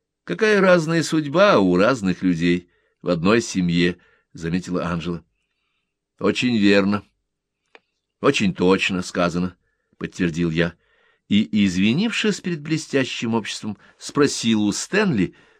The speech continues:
дворецкого Фрэнка, нет ли у них в доме экземпляра книг Баконана. Сначала Стэнли сделал вид, что не понимает, о чём я говорю,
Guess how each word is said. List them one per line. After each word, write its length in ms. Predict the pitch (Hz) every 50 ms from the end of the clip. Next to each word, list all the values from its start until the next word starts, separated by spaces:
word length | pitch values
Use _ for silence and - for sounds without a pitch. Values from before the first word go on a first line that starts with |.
| _
дворецкого 800 | - 85 92 98 107 104 101 92 - - - - 98 92 95 92
Фрэнка, 460 | - - 98 92 87 82 - 82 - _ - - - _ _ _
нет 320 | 113 - - 220 - _
ли 80 | 247 233
у 20 |
них 220 | 220 208 220 214 185
в 80 | 185
доме 360 | 170 190 220 214 202 202 196
экземпляра 600 | 190 160 151 170 175 160 - 175 180 175 170 165
книг 360 | 156 - - 151 156 156 131 120
Баконана. 800 | 113 127 131 120 _ - 104 98 90 90 90 87 87 92 90 _ _ _ _ _ _ _ - _ _ _ _ _ _ _ _ _ _ _ _ _ _ _ _ _ _ _ _ _ _ _ _
Сначала 760 | _ - - - - - 139 - - - - - 262 247 220
Стэнли 540 | 185 - - - - 202 226 226 214 202 180 160
сделал 380 | 135 117 135 180 190 180 175
вид, 160 | 170 175 180
что 220 | - - - 170 170
не 160 | 160 170 170
понимает, 800 | 165 170 165 165 170 160 131 117 107 104 101 101 101 120 - -
о 80 | 170
чём 180 | 160 - 196 190
я 160 | 196 202 196
говорю, 340 | 185 202 202 202 214 202